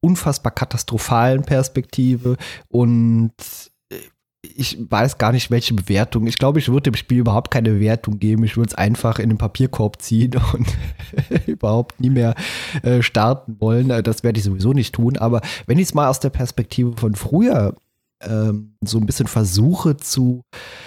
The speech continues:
betrachten, ja, ich bin kein großer Fan von Zigaretten gewesen, aber ich glaube, früher hätt's mir dann auch von den Texten, die ja vielleicht auch so ein bisschen mehr jugendlich, was das Spiel nicht besser macht, weil ich meine, Zigaretten und Jugend sollte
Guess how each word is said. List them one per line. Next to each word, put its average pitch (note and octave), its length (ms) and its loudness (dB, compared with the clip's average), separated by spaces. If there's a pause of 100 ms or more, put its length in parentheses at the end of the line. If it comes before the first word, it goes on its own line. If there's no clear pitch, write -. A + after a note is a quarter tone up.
(880)
betrachten, - 760 -2
ja, C3+ 220 2
ich D3 160 -2
bin F#3+ 260 2
kein E3 240 2
großer D#3+ 400 -2
Fan C#3+ 300 0
von C3 200 -2
Zigaretten C3 600 -4
gewesen, G2+ 520 0
aber F2 180 0
ich - 140 -8
glaube, F#3+ 760 2 (560)
früher F3+ 380 2
hätt's - 320 0
mir D#3+ 80 2
dann C#3+ 220 2
auch C3 240 0
von B2+ 200 -2
den B2 200 0
Texten, - 580 -8 (100)
die B2+ 40 -2
ja B2+ 140 0
vielleicht - 300 0
auch B2 120 -2
so C#3 120 0
ein A2+ 280 0
bisschen A2+ 380 -2
mehr A#2 140 2
jugendlich, D#3 680 0
was B2+ 160 -2
das - 240 -4
Spiel D#3 240 -4
nicht C#3+ 220 0
besser E3 320 0
macht, B2+ 320 0
weil A#2+ 140 2
ich A#2+ 100 -4
meine, A#2 440 0
Zigaretten C#3 540 0
und C3+ 200 0
Jugend E3 360 0
sollte C#3+ 400 0